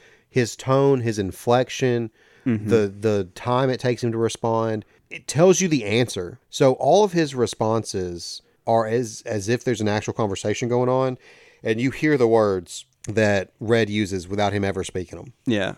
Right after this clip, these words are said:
Speaker 2: and I can never make up my mind if that guy's jacked or not. <laughs>
Speaker 1: Oh, I think he's, uh,
Speaker 2: He's stringy.
Speaker 1: s-, yeah, he's, like,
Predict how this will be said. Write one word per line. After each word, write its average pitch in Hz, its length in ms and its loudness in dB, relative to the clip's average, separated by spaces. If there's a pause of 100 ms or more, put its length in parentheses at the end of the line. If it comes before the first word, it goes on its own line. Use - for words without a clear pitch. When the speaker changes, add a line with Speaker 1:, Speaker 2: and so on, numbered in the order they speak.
(180)
Speaker 2:
and 117 100 0
I 131 80 2
can 151 100 2
never 127 220 4
make 113 240 2
up 104 120 0 (120)
my 104 140 0
mind 95 320 0
if 90 80 -8
that 92 140 -2
guy's 95 280 -4
jacked 92 380 -6
or 92 80 -6
not. 95 400 -4
<laughs> - 40 -10 (840)
Speaker 1:
Oh, 113 260 -2 (440)
I 147 120 0
think 214 280 2
he's, 143 340 -2
uh, 98 840 2
Speaker 2:
He's 135 160 2
stringy. 113 680 2 (100)
Speaker 1:
s-, 165 60 -20 (320)
yeah, 165 540 8
he's, 175 360 -2
like, 131 380 0